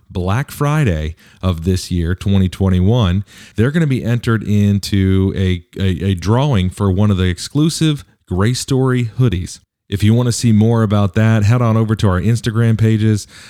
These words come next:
um, e-, either M-, My Grace Story, that's Amber, or the podcast, Grace Story Podcast Instagram page,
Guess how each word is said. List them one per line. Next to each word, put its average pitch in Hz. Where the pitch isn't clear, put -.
um, 85
e-, 95
either 95
M-, 92
My 104
Grace 104
Story, 104
that's 87
Amber, 120
or 95
the 90
podcast, 104
Grace 101
Story 104
Podcast 98
Instagram 95
page, 95